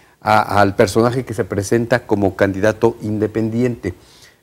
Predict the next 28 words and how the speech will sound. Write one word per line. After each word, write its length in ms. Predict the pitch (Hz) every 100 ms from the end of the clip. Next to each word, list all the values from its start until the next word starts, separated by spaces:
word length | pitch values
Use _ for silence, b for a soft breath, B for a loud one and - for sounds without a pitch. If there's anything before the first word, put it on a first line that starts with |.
| _
porque, 640 | - 113 110 117 117 120 -
eh, 600 | 104 98 95 90 87 87
algunos 360 | 87 95 107 101
analistas 480 | 101 101 101 123 107
decían 340 | 87 - 92
semanas 360 | 92 90 95 -
atrás, 380 | - 92 101 - b b b
lamentablemente, 920 | 98 98 90 101 110 104 90 117 117 b b b b
se, 640 | - - 98 92 90 92 95
se, 260 | - -
se 160 | - 107
ha 60 | 110
distorsionado 1000 | 131 - 127 101 - 107 107 120 113 92
mucho 640 | 95 98 98 - 92 -
esta, 540 | - 92 92 95 87 - -
hay 300 | 110 104 98
otros 180 | 98 -
que 100 | 101
dicen, 180 | 98 98
se 100 | 107
ha 80 |
prostituido 640 | - 113 - 101 104 107 104
la 80 | 92
figura 380 | 92 92 101
de, 180 | 90 87 - b b b -
de 100 | 95
candidato 480 | 101 92 95 107 127
independiente, 680 | 123 139 123 110 107 143